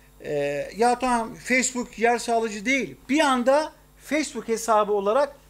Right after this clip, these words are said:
sen yer sağlayıcı oldun, erişim sağlayıcı oldun, içerik sağlayıcı oldun. Tamam. Mesela Hürriyet Gazetesi com T R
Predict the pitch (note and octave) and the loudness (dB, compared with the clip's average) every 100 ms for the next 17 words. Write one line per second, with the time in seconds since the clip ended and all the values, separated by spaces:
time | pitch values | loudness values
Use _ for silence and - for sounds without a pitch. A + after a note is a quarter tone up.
0 | - - C4+ B3 A#3+ A#3 A3+ F#3 D#3+ C3 | -10 -2 0 2 2 2 0 0 -2 -4
1 | C3 A#2+ A#2 G3 - G3 G3 A#3 G#3 G3 | -4 -4 -4 -8 -6 -6 -4 -6 -4 -2
2 | D#3 C3+ A#2+ A#2 A#2+ A#3 B3+ - - - | -2 -4 -4 -6 -4 -4 -6 -14 -20 -14
3 | G3 B3 A#3+ - F#3 D3 B2 G#2+ A2+ G2+ | -4 -2 0 4 4 4 0 -2 -4 -4
4 | F#2 F2 - - - - - - - - | -10 -18 -20 -20 -20 -20 -20 -20 -20 -20
5 | - - - - C4+ C4 G#3 A3+ C4 D4+ | -20 -20 -20 -4 -2 0 0 2 4 4
6 | D4 C4 A#3 G#3+ G3+ C4+ C4+ B3+ B3+ A3+ | 4 4 4 4 2 0 0 2 4 4
7 | F#3 - | 4 2